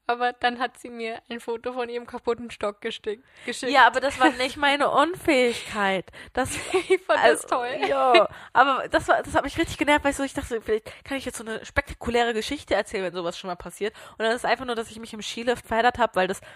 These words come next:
Speaker 2: Metallding, was man hochmacht, wieder runtergeflogen ist und dann sich mein Skili-, Stock so vor dieser Rampe eingehackt hat und dann ist der Skilift halt weiter und dann hat sich so verbogen, weil das ist halt schon noch eine Kraft, die da so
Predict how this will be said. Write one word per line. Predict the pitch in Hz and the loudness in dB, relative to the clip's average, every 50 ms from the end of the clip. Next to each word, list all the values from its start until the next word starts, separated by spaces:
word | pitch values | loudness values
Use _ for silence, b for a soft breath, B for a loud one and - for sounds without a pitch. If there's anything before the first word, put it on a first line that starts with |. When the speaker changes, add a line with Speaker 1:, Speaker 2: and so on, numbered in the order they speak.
| B _ | B _
Speaker 2:
Metallding, | 185 - - - 233 240 269 277 254 226 | -10 -8 -4 0 0 0 2 0 -2 -4
was | 220 - - | -8 -8 -8
man | 196 196 202 | -8 -6 -4
hochmacht, | 220 240 285 320 - 226 202 226 - - - | -4 -4 -4 -4 -4 -4 -4 -4 -6 -8 -6
wieder | - 202 196 | -4 -2 0
runtergeflogen | 185 214 294 339 - 285 208 202 - - - - - 175 180 165 | 0 -2 -2 -2 -4 -6 -6 -6 -8 -8 -8 -8 -8 -8 -8 -8
ist | - 214 269 - B B B B B B | -8 -8 -8 -8 B B B B B B
und | B 226 247 - | B -8 -4 -2
dann | 302 320 320 | -2 -2 -2
sich | 302 277 - | -4 -8 -6
mein | 269 240 220 226 | -6 -6 -6 -6
Skili-, | - - - 277 285 254 226 - - _ _ _ - - | -6 -6 -4 -4 0 0 0 -2 -2 _ _ _ -14 -10
Stock | - - - - 208 220 262 - - b b b b b b b b b b b b _ _ _ _ | -10 -4 0 4 6 6 6 4 0 b b b b b b b b b b b b _ _ _ _
so | - 190 202 240 226 233 202 - - _ _ _ _ _ - | -16 -4 -2 0 2 2 2 0 -2 _ _ _ _ _ -12
vor | - - 262 285 302 | 0 4 6 6 6
dieser | 277 247 254 233 226 | 6 6 4 6 6
Rampe | 226 233 240 254 - 240 - - | 6 6 6 4 0 -2 2 2
eingehackt | 214 247 262 285 269 277 277 - - | 2 2 0 -2 -8 -10 -10 -2 0
hat | 302 294 - | 0 0 0
und | 233 220 | 0 0
dann | 208 202 202 | 0 -2 -2
ist | 208 - - | -2 -6 -8
der | - 180 170 - | -8 -8 -6 -8
Skilift | - - - 196 185 - - - | -10 -10 -10 -10 -10 -10 -8 -10
halt | 175 170 - | -10 -2 0
weiter | 165 - - - - 247 247 | 2 2 2 4 6 6 6
und | 240 226 | 6 4
dann | 233 247 | 2 -2
hat | 240 240 - | -2 -4 -4
sich | - - | -10 -8
so | - 277 | -6 -4
verbogen, | - - 254 254 - 277 285 277 214 180 180 | 0 0 0 2 4 4 4 2 2 0 -2
weil | 180 180 180 175 - | -2 -2 -2 -4 -4
das | - 180 - | -8 -12 -12
ist | - - | -12 -12
halt | 175 175 - | -12 -12 -10
schon | - 262 302 | -10 -10 -8
noch | 302 - | -8 -8
eine | 277 285 | -10 -12
Kraft, | - - 269 254 - - - _ - | -8 -4 -4 -4 -4 -6 -10 _ -8
die | 240 240 240 | -6 -4 -2
da | 233 226 226 | -2 0 0
so | 233 226 233 | 0 -2 -2